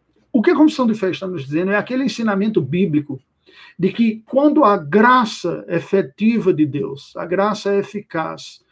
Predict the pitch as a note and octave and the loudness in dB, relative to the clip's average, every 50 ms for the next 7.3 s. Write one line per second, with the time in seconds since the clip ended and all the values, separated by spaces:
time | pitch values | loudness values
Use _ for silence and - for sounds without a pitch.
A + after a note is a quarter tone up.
0 | _ _ _ _ - D#3+ D3 C3 D3+ E3+ F3+ F3+ - - - F3+ D#3 - - - | _ _ _ _ -10 -8 -4 -2 0 2 2 0 0 -2 -4 -4 -4 -6 -10 -16
1 | - - - - G3+ A3 A3 A3 A3+ G#3 - - F3+ C#3+ E3+ D#3 D3 C3 C#3 C#3+ | -16 -12 -6 0 2 4 4 4 2 -2 -6 -6 -8 -4 -2 -4 -2 -2 -2 -4
2 | C#3+ D3 C#3+ C3+ C3+ _ _ _ _ _ _ - - D3+ E3 G3 G#3 G#3 G#3 - | -2 -2 -4 -6 -10 _ _ _ _ _ _ -8 -6 -2 0 0 0 0 -2 -4
3 | F#3+ F#3 C#3 D#3+ F#3 G#3 G3+ F3+ F#3 F3 E3 D3 - D3+ D3 D3+ - - - _ | -6 -6 -4 -2 0 2 4 4 4 2 2 -2 -4 -4 -4 -6 -6 -10 -14 _
4 | _ _ _ _ - E3+ D#3+ D3+ F#3+ G#3+ A3+ A3 A3 G#3+ G3+ - - G#3 G3+ G3 | _ _ _ _ -6 -2 0 0 2 2 0 0 0 -2 -2 0 0 0 0 0
5 | - _ - G3+ E3+ D3 C#3+ C#3 C#3 - - _ _ _ G#3 G3+ - G3+ A3 A3+ | 0 _ -2 0 0 0 0 -2 -4 -8 -12 _ _ _ 4 4 4 4 2 0
6 | G#3+ A3 G#3 - - A3+ A3 G3+ G3 F#3+ E3 F3+ E3+ - - F3 D3+ D3 D#3+ E3 | 0 -2 -6 -8 -4 -2 0 0 0 0 0 -2 -2 -2 -4 -6 -6 -4 -4 -6
7 | D#3+ D3 E3+ D#3+ C#3 C#3 | -6 -4 -6 -6 -8 -8